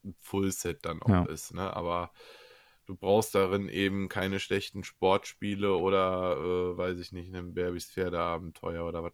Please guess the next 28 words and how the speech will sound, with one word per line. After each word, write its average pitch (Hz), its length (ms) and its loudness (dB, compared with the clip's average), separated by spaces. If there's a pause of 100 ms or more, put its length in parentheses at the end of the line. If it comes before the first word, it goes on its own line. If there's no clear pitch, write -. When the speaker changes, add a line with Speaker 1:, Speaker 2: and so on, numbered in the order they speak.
Speaker 1:
weiß - 180 -12
ich - 240 -14
noch, 80 260 -12
ne? 85 200 -12 (840)
Das - 220 -12
ist, - 340 -10
nee, 87 320 -2 (100)
das, - 260 -16
das - 180 -14
muss 98 280 -6
echt - 220 -12
nicht 90 220 -12
sein. 82 320 -4
Also 82 140 -10
da 87 100 -6
kann 98 160 -4
ich 90 100 -8
manche - 340 -4
auch - 160 -8 (220)
echt - 240 -10 (260)
trotzdem 101 360 -2
irgendwo 101 280 0
nicht 95 220 -6
so 95 120 -2
nachvollziehen, 87 640 -4
wo 85 40 -8
ich - 140 -16
denke, 90 400 -6